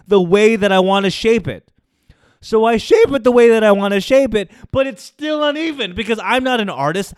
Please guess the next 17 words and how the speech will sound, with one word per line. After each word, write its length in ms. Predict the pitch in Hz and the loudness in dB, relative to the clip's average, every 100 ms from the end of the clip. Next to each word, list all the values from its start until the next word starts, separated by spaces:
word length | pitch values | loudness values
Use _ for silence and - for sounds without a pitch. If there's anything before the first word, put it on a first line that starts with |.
| _ - | _ -8
I 160 | 226 | -6
didn't 240 | 247 202 165 | -4 -6 -8
major 560 | 165 170 156 165 156 - _ _ | -8 -8 -6 -4 -6 -8 _ _
in 140 | 156 147 | -12 -8
art 260 | 139 147 | -8 -8
history. 720 | 120 - 143 - 202 208 240 - - - | -12 -12 -12 -10 -10 -8 -8 -10 -16 -10
I 160 | 240 269 | -4 -4
didn't 160 | 254 | -2
go 160 | 202 175 | -2 -2
to 80 | 151 | -4
college. 480 | - 156 175 208 - | -8 -6 -4 -6 -6
I 120 | 247 | -6
didn't 140 | 254 180 | -4 0
go 140 | 156 | 0
to 80 | 113 | -2
fidm. 440 | - 113 139 180 - _ | -8 -8 -6 -6 -10 _
I, 640 | - 214 262 277 262 254 | -10 -8 -6 -2 -2 -2